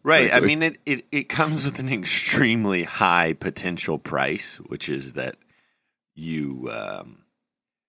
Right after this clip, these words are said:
Speaker 1: you lose contact with important outer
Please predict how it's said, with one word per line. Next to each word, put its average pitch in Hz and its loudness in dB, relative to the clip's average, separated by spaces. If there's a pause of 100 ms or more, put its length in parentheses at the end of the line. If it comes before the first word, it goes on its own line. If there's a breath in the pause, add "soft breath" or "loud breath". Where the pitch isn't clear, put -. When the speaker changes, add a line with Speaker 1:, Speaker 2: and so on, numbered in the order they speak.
(640)
Speaker 1:
you 82 -10
lose 78 -4
contact 76 -6
with 73 -8 (180)
important 76 -4 (580)
outer 98 2